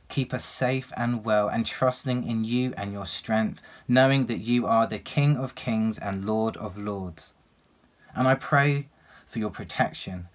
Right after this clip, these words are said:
for your people around the world who cannot openly praise you for fear of persecution. Help us to remember them, not as a distant issue,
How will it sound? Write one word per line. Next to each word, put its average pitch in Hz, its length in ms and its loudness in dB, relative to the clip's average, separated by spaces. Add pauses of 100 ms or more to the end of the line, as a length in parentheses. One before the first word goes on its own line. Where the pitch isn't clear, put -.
(180)
for 113 80 -6
your 104 160 -2
people 139 400 -2
around 135 380 6
the 147 80 6
world 107 320 -2
who 113 100 -6
cannot 127 420 2
openly 147 460 2
praise 123 500 -4
you 92 140 -6
for 110 140 -10
fear 120 360 -4
of - 160 -10
persecution. 101 920 -6 (540)
Help 139 280 2
us 143 220 2
to 127 80 -4
remember 127 440 2
them, 98 380 -2 (340)
not 131 200 4
as 131 100 -2
a 127 60 0
distant - 500 -2
issue, 127 420 -2